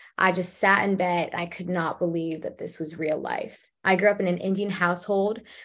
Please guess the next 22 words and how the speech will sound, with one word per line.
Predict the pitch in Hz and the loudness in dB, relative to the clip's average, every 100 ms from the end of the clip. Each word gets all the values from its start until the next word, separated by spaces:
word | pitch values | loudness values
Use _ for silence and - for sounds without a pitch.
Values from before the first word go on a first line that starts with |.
| - | 2
where | 190 180 175 175 175 | 8 10 8 6 2
learning | 190 247 | 0 0
disabilities | - 196 185 180 170 | -2 2 2 0 -2
are | 175 160 | -2 0
a | 170 147 - | 0 -4 -2
big | 180 175 170 170 | 2 4 4 0
taboo. | - 165 165 165 165 240 - _ | -4 -2 0 2 2 2 -2 _
We | 175 | -2
don't | 180 | -2
talk | - 190 196 | -2 -2 -2
about | - 127 - | -2 -6 -6
them. | - - 196 - - - 185 | -10 -10 -16 -20 -20 -10 0
You | |
know, | 180 165 - - | 2 2 0 -8
we | 185 185 208 202 | -6 -2 4 6
are | 185 180 | 8 6
perceived | - 196 - - 202 196 175 | 2 -8 -6 -4 0 0 0
by | 175 165 | 0 0
the | 185 | 0
Indian | 175 170 | 0 -2
community | 180 180 170 165 | -2 -2 0 0
like | 160 151 | 0 -2